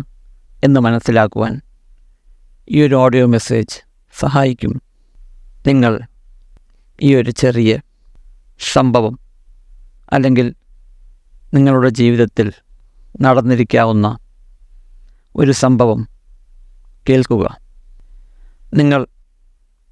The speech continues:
ഒരു സ്കൂൾ ടീമിലെ, നിങ്ങളുടെ സ്കൂൾ ടീമിലെയോ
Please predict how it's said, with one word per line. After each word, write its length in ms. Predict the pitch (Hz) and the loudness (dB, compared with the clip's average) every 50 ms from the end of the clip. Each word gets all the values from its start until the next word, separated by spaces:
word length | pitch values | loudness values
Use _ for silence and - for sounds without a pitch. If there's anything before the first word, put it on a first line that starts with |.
| _ - | _ 0
ഒരു 180 | 143 139 135 131 | 0 2 2 0
സ്കൂൾ 360 | 127 - - - - 135 139 131 | 0 -4 -6 -2 0 2 2 0
ടീമിലെ, 480 | 110 _ 131 123 120 113 117 107 104 104 117 - _ _ _ _ _ _ _ _ _ _ _ _ _ _ | 0 _ 2 2 4 4 2 2 0 -2 -2 -6 _ _ _ _ _ _ _ _ _ _ _ _ _ _
നിങ്ങളുടെ 480 | - 139 139 139 139 139 139 131 127 135 202 202 - | -2 2 2 2 4 2 2 0 0 -2 -4 -6 -10
സ്കൂൾ 300 | - - - 139 147 143 | -12 -4 0 0 0 0
ടീമിലെയോ 600 | 117 - 127 120 117 117 113 110 110 107 110 113 | 0 0 0 2 2 2 2 0 0 0 -2 -4